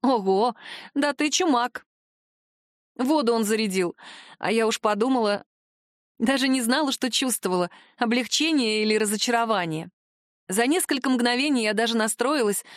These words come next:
что снятие стресса может произойти весьма известным способом. А бороться с драконом мне бесполезно. Значит, останется расслабиться и получать удовольствие.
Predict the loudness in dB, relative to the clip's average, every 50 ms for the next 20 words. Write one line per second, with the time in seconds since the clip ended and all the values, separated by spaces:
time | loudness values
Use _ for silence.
0 | -20 -20 -16 -12 -8 -4 -4 -2 0 0 0 0 0 0 0 -2 -2 -2 -2 -2
1 | 0 0 0 0 2 2 2 0 -2 -2 -2 -2 0 0 0 0 0 0 0 0
2 | 0 0 0 -2 0 0 0 0 0 -2 -2 -2 -4 -6 -6 _ -4 -2 0 0
3 | 2 0 0 0 0 -2 -2 -2 -2 -2 -2 -2 -2 -4 -4 -4 -4 -4 -6 -10
4 | _ _ _ _ _ _ _ _ _ _ _ _ _ _ _ _ _ _ _ _
5 | -4 -2 0 2 2 2 2 0 0 -2 -2 -2 -2 -2 -2 -2 -2 -2 0 0
6 | 0 0 0 0 0 0 0 -2 -4 -2 -2 -2 0 0 0 -2 -2 -4 -6 -8
7 | -8 _ _ _ _ _ _ _ -6 -2 0 2 2 0 0 -2 -2 -2 -2 0
8 | 0 0 2 0 0 0 0 0 0 0 0 0 0 0 0 -2 -2 -2 0 0
9 | 0 0 0 0 -2 0 0 0 0 2 2 2 0 0 -2 -4 -4 -4 -4